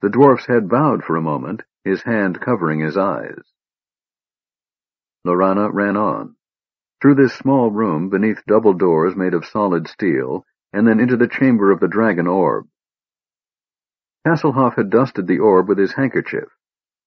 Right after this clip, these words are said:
Laurana could see inside it now, a faint red mist swirling with a myriad colors. The Kender stood before it, staring into it,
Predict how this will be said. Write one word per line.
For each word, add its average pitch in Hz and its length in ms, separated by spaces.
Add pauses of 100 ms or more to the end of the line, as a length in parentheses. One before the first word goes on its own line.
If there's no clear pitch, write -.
(280)
Laurana 92 420
could 95 160
see 110 240
inside 95 440
it 76 140
now, 73 420 (200)
a 98 120
faint 135 340
red 104 300
mist 98 300 (160)
swirling 104 420
with 92 120
a 92 60
myriad 98 480
colors. 71 480 (960)
The 117 80
Kender 156 360
stood 117 240
before 98 400
it, 90 180 (260)
staring 113 340
into 95 300
it, 95 140